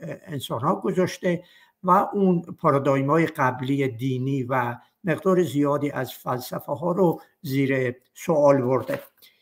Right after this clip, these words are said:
اولین قربانی این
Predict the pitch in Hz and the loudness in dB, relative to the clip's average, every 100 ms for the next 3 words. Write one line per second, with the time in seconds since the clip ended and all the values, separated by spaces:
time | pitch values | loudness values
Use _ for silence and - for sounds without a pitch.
0 | _ _ _ _ - - - - - 202 | _ _ _ _ -16 -14 -14 -8 -2 -2
1 | 254 220 208 240 220 190 - - 196 185 | 2 2 4 2 0 -6 -12 -4 0 0
2 | 190 196 185 180 196 247 247 233 208 185 | 4 6 6 6 4 4 2 0 2 2
3 | 170 | 2